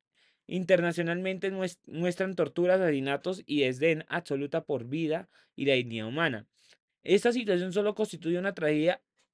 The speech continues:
humanitaria, sino que también representa una amenaza para la estabilidad regional. En vista de los niveles, solicito respetuosamente su intervención urgente para enviar un contingente de cascos azules a Venezuela con el fin de preservar el orden público y proteger a la población civil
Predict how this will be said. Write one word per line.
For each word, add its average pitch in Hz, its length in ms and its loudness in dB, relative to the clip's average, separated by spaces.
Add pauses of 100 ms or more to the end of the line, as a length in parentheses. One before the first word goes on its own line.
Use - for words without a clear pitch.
humanitaria, 160 680 2
sino 139 260 -8
que 175 120 -4
también 147 260 -2
representa 156 340 -2
una 156 80 -4
amenaza 143 460 -4
para 151 80 0
la 139 60 0
estabilidad 113 420 -4
regional. 117 400 -10 (840)
En 160 140 -4
vista 196 220 2
de 240 60 6
los 247 100 2
niveles, 202 280 4
solicito 202 340 2
respetuosamente 233 1000 2
su 247 100 -2
intervención 175 580 0
urgente 202 380 -2
para 190 220 0
enviar 147 400 2 (540)
un 208 160 0
contingente 208 920 2
de 202 120 2
cascos 160 400 0
azules 147 340 0
a 170 100 4
Venezuela 143 460 2
con 139 140 -4
el 135 80 -4
fin 135 140 -4
de 165 100 0
preservar 143 400 -2
el 160 100 0
orden 139 280 -2
público 180 340 -6
y 185 40 -6
proteger 131 360 -2
a 127 60 2
la 131 100 0
población 110 400 -8
civil 165 300 0